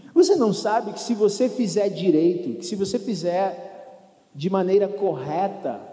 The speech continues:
você vai ser aceito? Agora, se você não fizer, o pecado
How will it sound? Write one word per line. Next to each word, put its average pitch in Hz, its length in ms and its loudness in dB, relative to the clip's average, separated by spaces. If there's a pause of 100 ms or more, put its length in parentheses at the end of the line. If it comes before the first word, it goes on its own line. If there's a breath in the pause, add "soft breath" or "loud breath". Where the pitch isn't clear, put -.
(480)
você 180 200 -2
vai 151 140 0
ser 143 140 -6
aceito? 170 540 -2 (1300 soft breath)
Agora, 208 300 4
se 208 140 -4
você 175 280 0
não 269 180 0
fizer, 185 960 -4
o 202 60 2
pecado 202 880 0